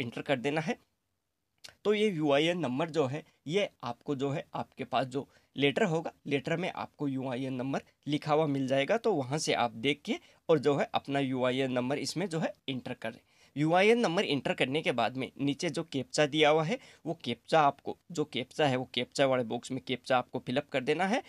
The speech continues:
और इसके बाद में गेट डिटेल के ऑप्शन के ऊपर क्लिक कर देना है। जैसे ही मैं गेट डिटेल के ऑप्शन के ऊपर क्लिक करूँगा ये चीज़ें डाल के, तो मेरे सामने जो है मेरा पूरा का पूरा एड्रेस वगैरह जो मैंने फॉर्म फिलअप किया है वो मेरे सामने खुल के शो हो जाएगा।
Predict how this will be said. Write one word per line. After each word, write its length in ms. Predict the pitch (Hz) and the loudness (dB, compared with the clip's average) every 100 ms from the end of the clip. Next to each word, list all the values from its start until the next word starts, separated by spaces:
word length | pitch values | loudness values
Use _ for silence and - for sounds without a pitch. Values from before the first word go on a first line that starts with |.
| - - 214 | -14 -4 -4
और 100 | - | -2
इसके 220 | - 180 | -2 -2
बाद 240 | 123 117 | 2 0
में 120 | 120 - _ _ - | 0 -6 _ _ -2
गेट 180 | 143 123 | -2 -2
डिटेल 340 | 123 151 147 | -4 -4 -4
के 100 | 143 | -4
ऑप्शन 340 | 123 - 123 - | -10 -10 -12 -10
के 120 | 120 | -10
ऊपर 200 | 117 233 - - | -6 -8 -8 -10
क्लिक 220 | 123 - | -10 -8
कर 140 | 131 | -12
देना 260 | 113 123 131 | -8 -6 -6
है। 140 | 127 | -8
जैसे 300 | 113 160 254 | -2 -2 0
ही 60 | 247 | 0
मैं 160 | 226 139 | 0 0
गेट 160 | 131 | 0
डिटेल 320 | 113 120 139 | 0 -4 -4
के 100 | 131 | -4
ऑप्शन 300 | 120 117 127 | -6 -6 -10
के 100 | 120 | -8
ऊपर 180 | 120 139 | -8 -8
क्लिक 320 | - 131 135 - | -6 -6 -4 -4
करूँगा 280 | 123 165 | -4 -2
ये 140 | 156 123 | -2 -2
चीज़ें 320 | - 117 117 | -4 -4 2
डाल 200 | 120 123 | 2 2
के, 140 | - - - _ - | -2 -6 -10 _ -6
तो 60 | 170 | -2
मेरे 240 | 135 156 | 0 -2
सामने 360 | 151 131 131 127 | -4 -4 -6 -6
जो 140 | 143 | -4
है 160 | 190 - _ - | -4 -6 _ -2
मेरा 180 | 143 139 | 0 2
पूरा 300 | - 135 131 | 0 -4 -4
का 120 | 131 | -4
पूरा 280 | 117 123 113 120 | -8 -10 -6 -4
एड्रेस 400 | 113 123 127 131 | -4 -4 -6 -6
वगैरह 360 | 117 120 127 | -6 -4 -4
जो 180 | 165 131 | -4 -6
मैंने 220 | 120 113 | -6 -6
फॉर्म 320 | 113 113 120 | -6 -6 -6
फिलअप 280 | 123 117 117 - | -6 -8 -8 -6
किया 180 | 117 131 | -6 -4
है 180 | 190 - _ - | -6 -10 _ -4
वो 120 | 175 | 0
मेरे 200 | 143 117 | 2 0
सामने 300 | - 120 120 | -2 -6 -8
खुल 200 | - 117 | -8 -12
के 140 | - 135 | -10 -10
शो 220 | - 143 | -4 -4
हो 140 | 123 | -4
जाएगा। 340 | 113 107 - | -8 -10 -12